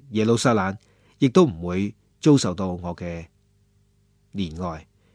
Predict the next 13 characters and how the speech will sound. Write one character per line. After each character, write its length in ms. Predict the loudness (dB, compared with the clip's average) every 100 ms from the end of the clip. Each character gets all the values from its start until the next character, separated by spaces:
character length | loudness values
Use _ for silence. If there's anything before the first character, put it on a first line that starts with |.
| _ _ _ _ _ _ _ _ _ -4
因 140 | -2
為 300 | -2 -6 -10 _ 4
佢 80 | 6
哋 140 | 6
犯 240 | 2 -6
罪， 260 | -6 -8 -10
所 200 | -12 -2
以 240 | 0 2 -2
要 120 | -4 -8
面 200 | -10 -8
對 180 | -6 -8
審 260 | -8 -12
判。 220 | -10 -12